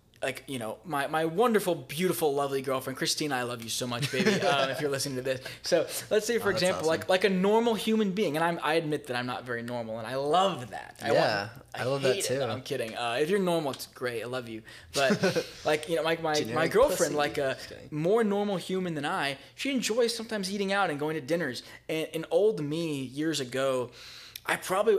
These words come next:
Speaker 1: every time we would have go-, wanted to go to dinner or gone out, I would put up a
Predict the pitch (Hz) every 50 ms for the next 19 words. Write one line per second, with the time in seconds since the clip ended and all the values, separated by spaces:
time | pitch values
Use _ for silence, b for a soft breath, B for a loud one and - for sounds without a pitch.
0 | - - 190 196 214 214 220 - 196 190 185 180 170 170 165 160 147 143 143 -
1 | 147 143 147 151 147 147 131 143 135 123 120 139 135 143 143 135 117 117 123 131
2 | 120 123 135 156 160 147 - - B B B B B B B - 185 190 190 -
3 | 190 180 - 131